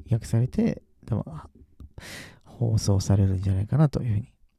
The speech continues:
えー、思います。はい。まあ、貴重なね、体験ができたんで、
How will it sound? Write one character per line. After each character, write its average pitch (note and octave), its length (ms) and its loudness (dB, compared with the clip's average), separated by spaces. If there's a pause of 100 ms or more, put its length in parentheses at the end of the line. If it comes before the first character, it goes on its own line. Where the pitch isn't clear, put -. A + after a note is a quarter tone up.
(340)
え - 160 -20
ー、 - 80 -16
思 G#2+ 220 -4
い G#2 60 0
ま C3 100 -10
す。 - 220 -18 (420)
は - 120 -20
い。 - 100 -20 (340)
ま B2 60 -2
あ、 A#2 40 -2
貴 - 120 -10
重 A#2+ 160 4
な A#2 100 0
ね、 B2+ 120 -2
体 A#2+ 180 -2
験 A2+ 160 -4
が G#2 60 2
で G#2+ 100 0
き - 60 -8
た - 120 -6
ん D#3+ 80 -10
で、 E3+ 140 -16